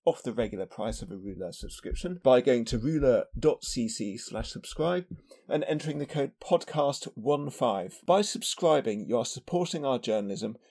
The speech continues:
and enabling us to put out more excellent magazines. Physical magazines are things of beauty and tactility.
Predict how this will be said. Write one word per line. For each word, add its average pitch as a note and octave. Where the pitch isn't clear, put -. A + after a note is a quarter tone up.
and A#2+
enabling B2+
us -
to -
put A#2+
out A2+
more C#3
excellent -
magazines. E2+
Physical G3
magazines C3
are A#2
things C3+
of G#2
beauty C#3+
and B2
tactility. -